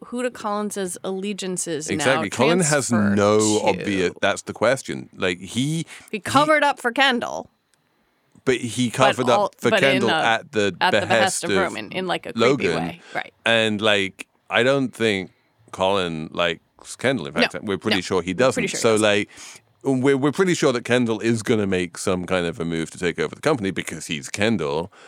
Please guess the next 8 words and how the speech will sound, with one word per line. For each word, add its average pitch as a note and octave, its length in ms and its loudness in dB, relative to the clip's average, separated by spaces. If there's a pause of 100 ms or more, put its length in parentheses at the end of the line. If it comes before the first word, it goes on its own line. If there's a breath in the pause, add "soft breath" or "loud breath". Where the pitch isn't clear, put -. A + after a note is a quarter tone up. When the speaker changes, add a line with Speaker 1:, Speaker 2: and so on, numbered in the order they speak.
(380 loud breath)
Speaker 2:
And B2 180 2
so B2 220 2
then G#2+ 300 2
at G2 100 -6
that A#2 320 0
point, F2+ 500 -2 (540 soft breath)
um, F2 480 2 (720 soft breath)
it's - 400 -4